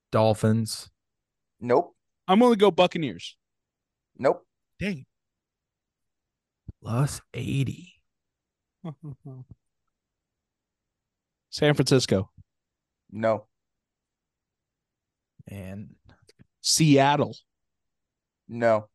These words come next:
Speaker 1: Oh, I thought that was it.
Speaker 2: That's the Buffalo Bills.
Speaker 3: Uh, I was about to say Houston Texans.
Speaker 1: Who just got beat.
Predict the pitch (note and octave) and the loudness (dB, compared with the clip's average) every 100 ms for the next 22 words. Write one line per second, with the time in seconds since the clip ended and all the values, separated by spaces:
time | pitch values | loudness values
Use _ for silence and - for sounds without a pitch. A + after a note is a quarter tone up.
0 | _ _ _ _ - - - - A#2 G#2 | _ _ _ _ -8 -8 -6 -2 2 2
1 | G#2+ G#2 G2+ G2+ G2 _ _ _ _ _ | 2 -2 -2 -6 -8 _ _ _ _ _
2 | _ _ _ _ _ _ _ _ _ _ | _ _ _ _ _ _ _ _ _ _
3 | _ _ _ _ _ _ _ _ _ _ | _ _ _ _ _ _ _ _ _ _
4 | _ _ _ _ _ A2+ A#2+ - A#2+ A2+ | _ _ _ _ _ 0 0 0 -4 2
5 | A#2+ A#2+ A#2+ A2+ G#2 G2+ F2 - - _ | 2 2 0 -2 -2 -4 -6 -10 -20 _
6 | _ _ _ _ _ _ A#2+ A#2+ B2+ C3 | _ _ _ _ _ _ -8 -4 -2 -2
7 | B2 C#3+ A3 G#3+ E3+ - D#3 D3+ D#3 D3+ | 0 0 4 2 2 2 2 2 -4 -6
8 | C3+ D3+ D3 G2+ F#2+ B2+ C3+ - C3+ A2 | -2 -2 -2 -8 -2 2 2 4 4 4
9 | F3+ F#3+ | 2 2